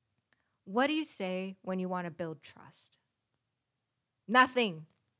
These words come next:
Cállate. Listen to people. Let them talk if you want to gain trust. We often get carried away talking about ourselves or feeling the need to sound smart or important. Let that go.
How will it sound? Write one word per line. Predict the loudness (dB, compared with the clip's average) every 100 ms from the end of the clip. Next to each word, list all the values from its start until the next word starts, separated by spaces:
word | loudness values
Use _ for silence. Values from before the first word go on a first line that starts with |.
| _
Cállate. | 4 6 4 2 -2 -2 -8 _ -4
Listen | -2 -2 -6
to | -6 -8
people. | -6 -8 -8 -10 -10 _ _ -4
Let | -2 -2 -2
them | -4 -4
talk | -8 -2 -2 -2 -10
if | -12 -8
you | -8
want | -8 -10
to | -14
gain | -16 -16 -16
trust. | -16 -16 -16 -16 -18 -18 -20 _
We | -2 4
often | 4 2 -2
get | -2 0
carried | 0 2 2
away | 0 0 -2
talking | -6 -8 -4 -4
about | -2 -2 -2
ourselves | -4 -6 -2 -2 -2 -6
or | -12
feeling | -8 -6 -4 -4
the | -4
need | -6 -8
to | -14
sound | -8 -8
smart | -8 -6 -4 -4
or | -6 -8
important. | -6 -6 -6 -8 -18 _ _ _ _ _ -8
Let | -4 -4 -6 -4
that | -4 -4 -10
go. | -6 -6 -8